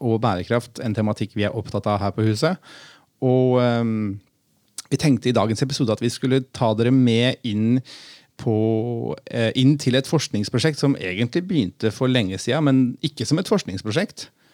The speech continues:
eh, men som nå har, eh, som nå har blitt, eh, endt ut i en, eh, vitenskapelig artikkel i, eh, Journal of, eh,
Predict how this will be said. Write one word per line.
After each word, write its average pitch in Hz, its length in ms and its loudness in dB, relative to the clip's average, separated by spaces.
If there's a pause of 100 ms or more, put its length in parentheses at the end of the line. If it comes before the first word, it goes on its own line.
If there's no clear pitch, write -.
(340)
eh, 139 320 4
men 147 180 4
som 151 260 6
nå 120 280 4
har, 123 260 0
eh, 127 840 2
som 143 200 2
nå 110 160 4
har 120 120 0
blitt, 123 440 -6
eh, 123 480 2 (500)
endt 131 260 0
ut 120 340 -4 (120)
i 120 280 -4
en, 110 340 -4
eh, 107 420 -2
vitenskapelig 107 560 -6
artikkel 190 320 -4 (840)
i, 117 480 0
eh, 110 360 0
Journal 107 560 -2
of, 104 420 -6
eh, 101 300 -2